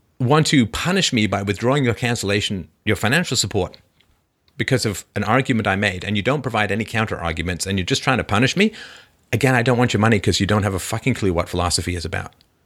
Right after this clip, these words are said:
Philosophy is not just about punishing people for disagreeing with your emotional upset or triggering your emotional upset or anything like that. And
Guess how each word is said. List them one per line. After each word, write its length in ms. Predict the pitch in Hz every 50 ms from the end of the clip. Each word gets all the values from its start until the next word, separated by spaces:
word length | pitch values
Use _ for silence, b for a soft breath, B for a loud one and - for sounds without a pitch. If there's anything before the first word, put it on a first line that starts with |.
| _ _ _
Philosophy 420 | - - 131 156 175 - 160 160
is 80 | 135 107
not 160 | 131 131 123
just 140 | - 120 -
about 180 | 113 107 - -
punishing 400 | - - 104 110 - - 98 92
people 240 | - 98 - -
for 120 | - - 92
disagreeing 560 | 82 90 - 113 90 90 95 92 92 92 87
with 140 | 87 82 80
your 140 | 90 92 -
emotional 480 | 90 85 85 92 98 - - 87 87 -
upset 400 | 98 90 - - - 82 - - - B B B B B B
or 200 | B 92 92 95
triggering 520 | - - - - 156 151 123 120 110 101 95
your 140 | 95 90
emotional 400 | 90 87 90 98 92 - - 80 -
upset 300 | 90 87 - - 92 82
or 100 | 82 85 -
anything 300 | 101 98 98 - - 85
like 180 | 82 87 87 -
that. 260 | - 80 - - - b b b b b b b b b b b b b b b b _ _ _ _ _ _ _ _ _ _ _ _ _ _ _ _ _ _ _ _ _ _ _ -
And 580 | - 120 123 123 120 117 117 117 113 110 -